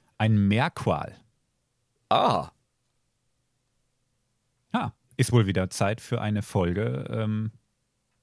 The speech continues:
Speaker 1: Tierwesen.
Speaker 2: Der, der hat das so mit, weißt du, der hat in sein, in seine, äh, der hat am Gürtel dann so eine Ledertasche gehabt, so eine Pouch und hat dann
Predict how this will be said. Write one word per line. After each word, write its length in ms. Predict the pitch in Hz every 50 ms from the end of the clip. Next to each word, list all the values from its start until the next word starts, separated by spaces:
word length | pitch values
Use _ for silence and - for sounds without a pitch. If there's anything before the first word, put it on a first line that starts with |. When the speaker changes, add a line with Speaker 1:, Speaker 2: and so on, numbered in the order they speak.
| _ _ _ _ _ _ _
Speaker 1:
Tierwesen. 520 | - - 165 175 143 117 98 92 - - - _ _ _ _ _ _ _ _ _ _ -
Speaker 2:
Der, 140 | - 240 - _ -
der 180 | 220 220 233 240
hat 180 | 269 277 -
das 260 | 285 254 254 - -
so 240 | - 233 220 220 214 -
mit, 140 | 202 208 - _ _ -
weißt 200 | - 220 262 -
du, 40 | 269
der 120 | 220 196
hat 140 | 190 196 -
in 80 | 175 170
sein, 260 | 165 170 165 170 156
in 120 | 107 147 151
seine, 1080 | 143 147 143 143 139 135 135 131 127 - - 117 123 120 117 117 113 113 110 107 95 -
äh, 20 | _ _ _ -
der 80 | - 127
hat 100 | 147 147
am 140 | 156 151 131
Gürtel 300 | 165 175 - - 165 135
dann 160 | 139 131 127
so 500 | 123 131 120 117 113 110 104 101 - - -
eine 140 | 78 98 101
Ledertasche 600 | 101 127 160 208 202 - - 208 208 - - 202
gehabt, 380 | 214 202 208 226 240 - - -
so 140 | - -
eine 100 | 220 226
Pouch 420 | 208 - - 120 113 131 - - -
und 140 | - 160 139
hat 140 | 127 120
dann 240 | 131 123 123 123 113